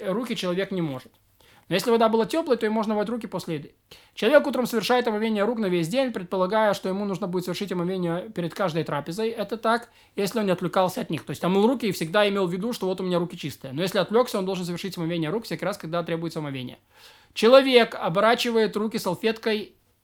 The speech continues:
и так ест хлеб или то, что окунают в жидкость, хотя омовение рук не делал. Тот, кто кормит, не должен совершать омовение рук. То есть я даю кому-то хлеб, не должен. Тот, кто ест, должен совершать омовение рук, даже если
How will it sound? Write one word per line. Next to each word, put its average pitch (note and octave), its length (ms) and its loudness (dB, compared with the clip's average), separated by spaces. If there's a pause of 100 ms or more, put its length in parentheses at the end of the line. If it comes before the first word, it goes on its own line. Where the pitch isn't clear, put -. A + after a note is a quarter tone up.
и F3+ 80 -2
так A3+ 300 2
ест G3+ 240 2
хлеб D#3+ 400 0
или E3 140 0
то, G#3+ 160 0
что F#3 140 -4
окунают F3+ 360 0
в - 20 -4
жидкость, D3 300 -6
хотя F#3 160 -2
омовение B3 380 0
рук C#4 160 -6
не C4+ 80 -2
делал. A3 340 -4 (560)
Тот, B3+ 180 4
кто - 120 0
кормит, A3 540 6 (160)
не F3 80 0
должен A3+ 240 6
совершать A3+ 300 0
омовение G#3 340 -2
рук. F3+ 240 -6 (140)
То - 60 -8
есть - 120 -4
я F#3+ 80 4
даю F3 160 2
кому-то F3+ 260 -2
хлеб, C4+ 300 4
не G#3+ 100 -2
должен. E3 320 -2 (320)
Тот, B3+ 160 4
кто - 140 0
ест, F3+ 300 4
должен A#3+ 220 6
совершать F3+ 260 -4
омовение D#3+ 280 -4
рук, C#3+ 160 -10
даже F#3+ 200 -2
если F#3+ 380 -4